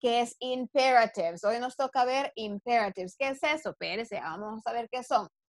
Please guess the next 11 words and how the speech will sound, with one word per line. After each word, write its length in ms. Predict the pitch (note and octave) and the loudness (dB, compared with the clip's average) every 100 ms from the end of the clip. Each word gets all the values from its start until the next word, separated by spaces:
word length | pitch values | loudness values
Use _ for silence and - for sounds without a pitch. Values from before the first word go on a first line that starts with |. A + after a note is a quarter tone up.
| _ | _
A 100 | A#3+ | 2
ver, 240 | B3+ F#3 - _ _ | 4 2 -2 _ _
do 80 | B3+ | -2
you 140 | C4+ | 0
have 360 | C4 C4+ C#4 C4 C4 | 0 2 2 2 -2
any 440 | C#4+ E4 F#4 F4+ - | 0 0 -2 -2 0
questions 800 | C#4+ D#4 - - A#3 A3 A3+ - | 0 0 -6 -2 0 0 -2 -6
about 280 | A#3 A#3 A#3 | -2 0 2
yesterday's 760 | A#3+ C4 C4 C4+ C4 B3+ A#3+ - | 2 -2 -2 -2 0 0 -2 2
topic? 560 | A#3+ A3 A3 F#3+ D3+ - | 4 6 4 -2 -6 -4
O 220 | A3+ A#3 | 4 4